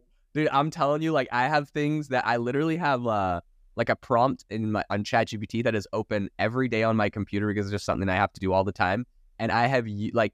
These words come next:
you can edit a prompt and, like, run it again, you know? And I have, like, edited this prompt, I think, like, over four hundred times and got it to, like, <laughs> run the same thing. I just, like,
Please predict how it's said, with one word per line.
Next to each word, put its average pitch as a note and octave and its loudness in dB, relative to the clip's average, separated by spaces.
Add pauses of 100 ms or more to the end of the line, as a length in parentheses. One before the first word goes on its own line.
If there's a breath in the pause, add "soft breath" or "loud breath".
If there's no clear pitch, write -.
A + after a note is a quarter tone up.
you A#2 -4
can C3 0
edit A2 0
a G2 -2
prompt G#2+ 0
and, G2 -2
like, F#2 -2
run G2+ 0
it G#2 -4
again, F2+ 0
you A#2 0
know? C#3 0 (340)
And A2+ -2
I A#2 0
have, A#2+ 0
like, A#2 0
edited B2+ 0
this B2 -2
prompt, G2+ 0
I G#2+ -2
think, A2 -2
like, G2+ 0
over B2 0
four A2+ -2
hundred G#2+ -2
times G#2+ -2
and G2+ -2
got G2 2
it - -6
to, - -20
like, C3 -6
<laughs> - -16
run C#3 2
the C#3 -4
same B2 -2
thing. B2 2
I A#2 4
just, A#2+ -2
like, A#2 0